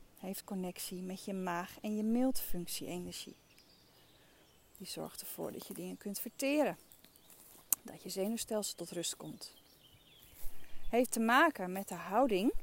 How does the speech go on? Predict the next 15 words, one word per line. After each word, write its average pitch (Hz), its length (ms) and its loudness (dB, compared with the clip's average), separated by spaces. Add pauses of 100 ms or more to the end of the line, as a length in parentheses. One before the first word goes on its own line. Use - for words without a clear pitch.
(520)
En 180 80 6
een 170 100 4
houding 190 500 4
is 170 100 2
eigenlijk - 300 -4
een 175 120 -4
vastgezette 190 580 -4
emotie. 170 480 -2
Als 196 140 -4
je 185 60 0
heel 208 320 6
erg 185 180 -6
veel 190 220 -2
van 180 160 -6
die 170 160 -4